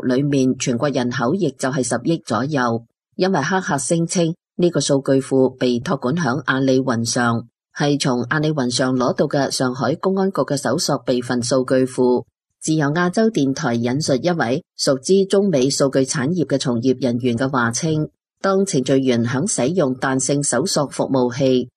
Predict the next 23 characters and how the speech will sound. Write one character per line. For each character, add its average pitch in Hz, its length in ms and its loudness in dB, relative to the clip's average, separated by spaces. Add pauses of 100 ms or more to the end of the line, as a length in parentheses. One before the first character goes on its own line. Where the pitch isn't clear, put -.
(140)
為 151 240 0
上 143 200 0
海 156 140 0
市 143 300 0
公 185 180 0
安 196 160 2
局 156 80 0 (140)
搭 151 140 0
建 147 260 -2
大 131 160 0
數 139 220 2
據 135 200 2
搜 131 220 0
索 143 260 -2
系 120 160 0
統 120 220 -2
時， 113 400 0 (200)
將 180 300 2
數 160 160 0
據 147 220 2
備 131 180 2
份 127 160 -4
響 139 240 -2